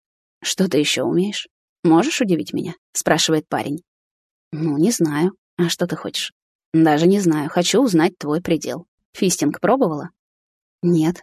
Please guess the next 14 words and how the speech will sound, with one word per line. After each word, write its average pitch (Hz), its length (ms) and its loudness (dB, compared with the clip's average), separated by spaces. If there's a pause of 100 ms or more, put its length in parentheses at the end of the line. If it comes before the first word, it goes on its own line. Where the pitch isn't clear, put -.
(160)
кажется. 170 540 -6 (380)
Пытаюсь 285 380 2
вспомнить, 262 480 2
когда 202 300 0
я 185 80 2
была 185 200 2
пьяна 208 360 4
и 165 40 2
какие-то 190 460 0
моменты 175 440 2
выпали 180 300 2
из 165 100 0
моей 165 280 4
жизни. 202 400 -2